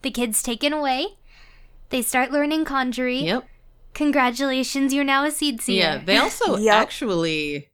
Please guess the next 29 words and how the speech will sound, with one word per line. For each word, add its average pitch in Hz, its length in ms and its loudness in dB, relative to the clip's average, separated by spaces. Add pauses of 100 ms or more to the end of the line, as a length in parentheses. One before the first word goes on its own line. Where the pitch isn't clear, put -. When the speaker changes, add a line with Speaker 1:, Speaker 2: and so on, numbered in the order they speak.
(260)
Speaker 2:
changed 226 340 2
their 170 120 2
name. 160 320 0
So 208 140 -2
you 220 80 2
might 269 120 4
have 285 120 2
noticed 226 300 2
a 208 40 -2
little 190 200 2
bit 175 120 0
of 160 100 -2
a 170 40 0
naming 196 280 2
convention 151 560 -4 (800)
with 175 240 -2
the 165 80 -2
Pajal 143 420 -2
here. 135 260 -6 (500)
That's 233 280 0
on 220 160 2
purpose. 214 600 -4 (400)
And 165 340 0
in 330 220 0
universe, 190 800 -2 (180)
these 220 420 2
names 185 800 0 (760)
come 170 520 0
from 147 680 -4